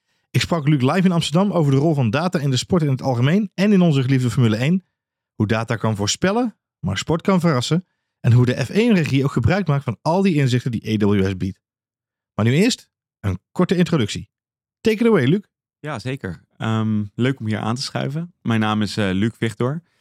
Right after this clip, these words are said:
Speaker 2: En mijn rol binnen A W S, dat heet Sport Technology Advisor. Nou,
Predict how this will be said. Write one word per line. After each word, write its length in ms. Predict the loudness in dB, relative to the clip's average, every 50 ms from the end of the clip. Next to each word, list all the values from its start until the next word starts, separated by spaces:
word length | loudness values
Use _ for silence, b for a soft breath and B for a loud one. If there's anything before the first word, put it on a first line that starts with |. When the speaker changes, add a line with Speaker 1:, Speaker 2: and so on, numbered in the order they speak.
| b b b b b b b b _
Speaker 2:
En 240 | -4 -2 -2 -2 -2 -2
mijn 200 | -2 -2 -2 -2
rol 180 | -2 -4 -4
binnen 260 | -2 -4 -4 -4 -4 -6
A 60 | -4
W 220 | -4 -4 -4 -4 -6
S, 60 | -6
dat 140 | -8 -8 -6
heet 280 | -4 -4 -4 -4 -6
Sport 380 | -8 -10 -8 _ -6 -6 -6 -6
Technology 580 | -6 -4 -2 -2 -2 -2 -2 -4 -4 -6 -6 -6
Advisor. 600 | -8 -8 -6 -6 -6 -6 -6 -8 -10 -12 -14 -14 _ _ _ _ _
Nou, 140 | -16 -14